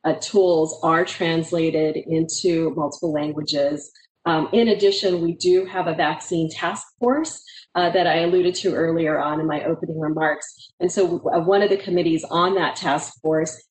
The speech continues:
is helping us specifically with issues around,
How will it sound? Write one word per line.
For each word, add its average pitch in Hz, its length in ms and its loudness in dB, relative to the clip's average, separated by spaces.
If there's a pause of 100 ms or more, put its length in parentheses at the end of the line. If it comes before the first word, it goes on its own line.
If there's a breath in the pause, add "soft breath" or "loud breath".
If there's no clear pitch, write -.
(140)
is 214 240 4
helping 170 420 0
us 151 300 0
specifically 190 680 0
with 170 200 -6
issues 170 320 -2
around, 170 500 0